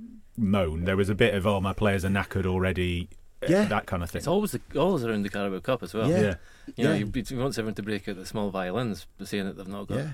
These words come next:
Speaker 3: you know, the players are exhausted, we've not got enough players for this, when you could easily just delve into <laughs> your,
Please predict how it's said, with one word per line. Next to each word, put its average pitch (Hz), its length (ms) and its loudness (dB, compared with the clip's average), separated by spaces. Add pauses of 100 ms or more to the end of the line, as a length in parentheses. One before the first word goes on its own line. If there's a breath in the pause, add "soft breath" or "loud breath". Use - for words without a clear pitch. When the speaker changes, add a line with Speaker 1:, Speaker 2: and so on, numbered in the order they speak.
Speaker 3:
you 110 80 -6
know, 98 140 -2
the 90 60 -8
players 92 280 -6
are 95 60 -6
exhausted, 95 420 -8
we've 92 100 -10
not 101 140 -4
got 98 80 -10
enough 87 160 -16
players 107 240 -4
for - 80 -14
this, 87 240 -12 (540 loud breath)
when 101 180 -2
you 95 100 -2
could 113 200 -4
easily 95 320 -4
just 85 160 -10
delve 90 240 -6
into 104 260 -6
<laughs> - 0 -
your, 113 100 0